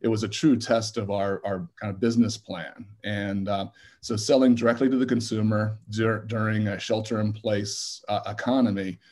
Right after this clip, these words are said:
was a challenge and also an opportunity. So, uh, and that is why also we, we focused on the medical professional liability classes,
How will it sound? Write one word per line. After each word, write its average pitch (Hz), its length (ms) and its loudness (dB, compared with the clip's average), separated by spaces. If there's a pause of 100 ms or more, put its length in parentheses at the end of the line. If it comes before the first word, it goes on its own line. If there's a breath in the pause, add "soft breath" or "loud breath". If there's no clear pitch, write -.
(240 soft breath)
was 101 180 -2
a 98 60 -4
challenge 123 480 0
and 113 100 2
also 104 320 -2
an 98 80 -2
opportunity. 98 640 -4
So, 104 440 -4 (300 loud breath)
uh, 107 180 -2
and 131 120 4
that 156 100 4
is 123 120 -2
why 127 240 6
also 120 380 2
we, 107 320 -2
we 117 100 -4
focused 110 420 -2
on 104 120 -2
the 101 80 -4
medical 104 320 -2
professional 101 400 -6
liability 98 500 -2
classes, 90 800 -10